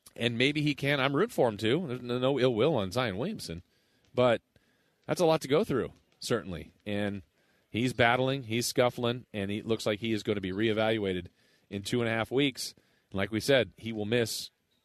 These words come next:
likely the two games against the Kings, the first two of four, uh, that they play against each other. All right, also in the N B A, uh, Kyrie Irving, we've talked a lot about him and his,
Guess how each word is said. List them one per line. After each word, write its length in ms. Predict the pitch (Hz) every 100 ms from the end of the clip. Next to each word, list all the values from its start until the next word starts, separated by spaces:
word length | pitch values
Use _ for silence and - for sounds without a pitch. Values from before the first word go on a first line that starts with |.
| _ _ 98
likely 540 | 107 156 - 104 87
the 100 | 95
two 180 | 90 113
games 280 | 101 92 90
against 260 | 87 85 -
the 40 |
Kings, 440 | 123 110 80 - _ _ -
the 60 |
first 280 | - 127 -
two 160 | 104 101
of 180 | 139 123
four, 480 | - 202 151 78 - _ _ _ _ -
uh, 100 | 92
that 140 | 95
they 120 | 98
play 200 | 92 101
against 260 | 95 82 -
each 140 | 85
other. 220 | 90 80 - _ - - _
All 80 | 120
right, 80 | 123
also 300 | 135 - 139
in 80 | 131
the 140 | 127
N 120 | 127
B 180 | 123 123
A, 240 | 117 135 - _ _
uh, 260 | 107 110 107
Kyrie 320 | - 135 135
Irving, 300 | 120 123 156
we've 160 | 131 104
talked 240 | 120 107
a 40 | 101
lot 160 | 101
about 220 | 104 104 98
him 240 | 107 110
and 160 | 98 92
his, 480 | 104 101 92 -